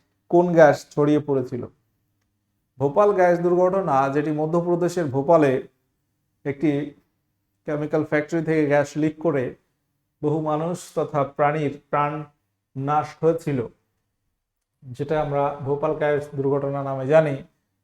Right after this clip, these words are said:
সালটি হচ্ছে উনিশশো চুরাশি সালে, নাইনটিন এইটটি ফোর সেকেন্ড ডিসেম্বর এই ঘটনাটি ঘটেছিল।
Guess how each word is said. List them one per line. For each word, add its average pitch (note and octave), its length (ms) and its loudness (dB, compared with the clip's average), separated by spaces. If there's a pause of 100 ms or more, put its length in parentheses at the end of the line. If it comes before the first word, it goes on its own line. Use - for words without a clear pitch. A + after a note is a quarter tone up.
(120)
সালটি D3+ 480 -2
হচ্ছে - 800 -6 (520)
উনিশশো D#3 400 -4
চুরাশি D#3 460 0
সালে, C#3 340 -4 (880)
নাইনটিন F#3 560 4
এইটটি F#3 280 -2
ফোর F3+ 480 -2 (1160)
সেকেন্ড F3 760 0
ডিসেম্বর D3+ 560 2 (580)
এই D#3+ 180 0
ঘটনাটি C#3+ 560 0
ঘটেছিল। D3 600 0